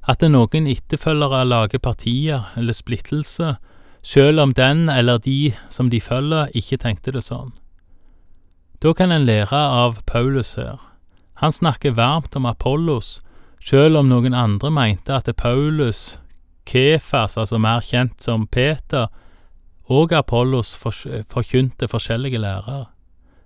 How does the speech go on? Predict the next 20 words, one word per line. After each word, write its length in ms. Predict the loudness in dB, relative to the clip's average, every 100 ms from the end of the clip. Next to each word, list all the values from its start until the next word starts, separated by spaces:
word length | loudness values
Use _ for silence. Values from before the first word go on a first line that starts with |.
| -4
Med 80 | 0
andre 220 | 2 2
ord, 340 | 4 4 2 -4 -20 -20 -20 -20 -20 -20 -12 0
Paulus 400 | 4 6 6 2
ser 220 | 2 0
ikke 260 | 0 0 0
ut 80 | 0
til 80 | 0
å 20 |
gi 120 | 2 2 0
Apollos 600 | -2 -2 0 0 0 -4 -12 -16
skylda 400 | -6 0 2 2 0
for 140 | -4 -6
splittelsen, 720 | -8 -8 -8 -8 -6 -6 -8 -16 -20 -20 -20 -20 -20 0
men 100 | 4
de 140 | 4 4
som 160 | 0
kom 320 | 0 0 0 -2
etter 540 | -4 -6 -6 -4 -2 -4 -8
Apollos, 720 | -4 -2 -2 -2 -6 -12